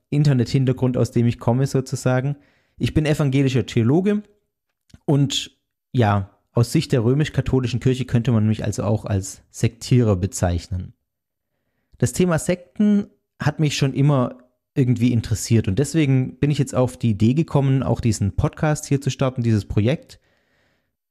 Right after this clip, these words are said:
Es war ein Grund, warum ich Theologie studiert habe, weil ich mich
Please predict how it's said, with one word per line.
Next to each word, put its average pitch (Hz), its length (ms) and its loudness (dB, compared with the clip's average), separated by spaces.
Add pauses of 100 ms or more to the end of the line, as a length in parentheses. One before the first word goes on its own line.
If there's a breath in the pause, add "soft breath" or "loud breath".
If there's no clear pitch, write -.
(360)
Es - 160 -6
war 147 400 -2
ein 147 240 2
Grund, 175 560 -2
warum 135 320 0
ich - 420 -6
Theologie 127 480 0
studiert 151 480 -2
habe, 131 640 0 (200)
weil 120 200 2
ich 127 120 -2
mich - 380 -2